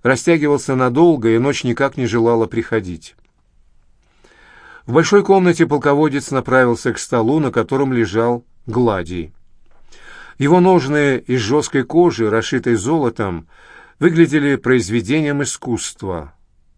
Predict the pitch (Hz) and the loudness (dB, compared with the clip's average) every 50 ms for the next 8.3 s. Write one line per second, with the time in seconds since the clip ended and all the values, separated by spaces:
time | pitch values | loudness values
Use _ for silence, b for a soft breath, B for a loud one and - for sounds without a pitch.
0 | _ B B B B B - 165 175 165 170 170 170 - - 156 151 139 127 117 | _ B B B B B 2 4 6 6 6 4 4 0 0 -2 0 0 0 0
1 | 110 110 107 - - - - - _ _ _ _ _ _ _ _ _ _ B B | 0 0 -2 -6 -10 -16 -16 -18 _ _ _ _ _ _ _ _ _ _ B B
2 | B B B B B B 151 156 160 156 127 160 185 175 156 147 147 147 135 110 | B B B B B B 2 4 4 4 4 4 4 4 4 4 2 0 0 0
3 | 123 123 123 123 120 110 - - - 165 175 180 180 175 165 - _ _ _ _ | -2 -2 0 0 -2 -4 -6 -2 2 2 4 4 4 0 -2 -6 _ _ _ _
4 | _ _ _ _ _ _ _ _ _ _ _ _ _ _ b b b b b b | _ _ _ _ _ _ _ _ _ _ _ _ _ _ b b b b b b
5 | b b 156 156 156 170 147 - 165 147 127 - 160 156 156 147 - 151 135 113 | b b 0 4 4 4 2 4 0 0 0 0 0 0 0 -2 -2 -4 -4 0
6 | 127 127 120 131 139 139 131 131 - - 131 120 - - - 139 127 120 - - | 0 2 2 4 2 2 2 0 -2 -4 -4 -4 -4 -4 -2 0 0 0 -2 -2
7 | 151 147 135 123 123 120 117 120 117 - - 120 117 - 120 120 120 101 92 87 | -4 -2 0 0 0 0 -2 -4 -4 -6 -8 -8 -6 -4 -2 0 0 0 -2 -6
8 | - - 95 80 73 | -8 -8 -8 -8 -10